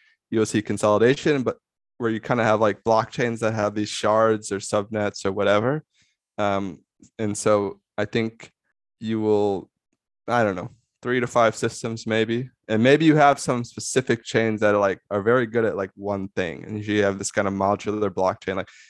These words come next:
like, if you take, say, for example, you have, like, Celestia, which is, like, you know, like, this data availability chain. Like,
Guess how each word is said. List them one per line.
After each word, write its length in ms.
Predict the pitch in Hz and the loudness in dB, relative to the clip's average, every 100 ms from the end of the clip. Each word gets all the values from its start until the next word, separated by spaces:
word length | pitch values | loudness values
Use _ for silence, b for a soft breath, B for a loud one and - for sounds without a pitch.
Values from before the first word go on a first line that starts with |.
| B _ - | B _ -8
like, 180 | 101 - - | -8 -10 -18
if 80 | 120 | -6
you 40 | |
take, 180 | - 127 | -2 0
say, 160 | 143 135 | 0 0
for 180 | - 113 | -2 -2
example, 260 | 113 104 | -2 0
you 40 | 101 | 0
have, 80 | |
like, 100 | 92 | -2
Celestia, 680 | - 101 104 104 - 95 90 | -4 -2 0 -2 -4 -4 -4
which 180 | 98 - | -6 -10
is, 140 | 92 | -6
like, 200 | 95 92 - | -4 -4 -6
you 80 | 98 | -10
know, 160 | 90 | -8
like, 180 | 87 104 | -8 -10
this 220 | 92 107 _ - | -12 -14 _ -2
data 220 | 101 101 | 2 2
availability 600 | 98 95 92 90 92 78 | 2 0 0 -4 -6 -6
chain. 360 | - - 67 | -10 -10 -8
Like, 180 | 78 85 | -10 -10